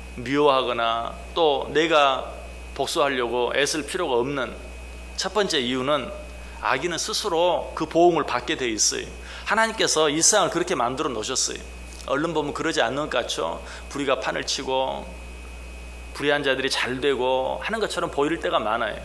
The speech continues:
그러나 하나님께서는 이 세상을, 악한 자들은 자기가 행한 악한 일에 대해서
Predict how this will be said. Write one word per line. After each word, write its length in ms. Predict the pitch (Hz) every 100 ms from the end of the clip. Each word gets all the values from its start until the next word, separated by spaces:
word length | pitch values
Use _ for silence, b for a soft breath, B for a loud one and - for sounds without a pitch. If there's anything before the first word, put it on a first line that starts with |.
| - B -
그러나 280 | 160 175 151
하나님께서는 480 | 196 190 175 170
이 100 | 143
세상을, 680 | 165 - 196 151 180 165 117 B B
악한 400 | 117 151 - 226
자들은 480 | 202 156 175 196 139
자기가 360 | - 185 214
행한 280 | 180 208 208
악한 380 | 135 - 190 175
일에 180 | 185 180
대해서 560 | 151 139 185 185 -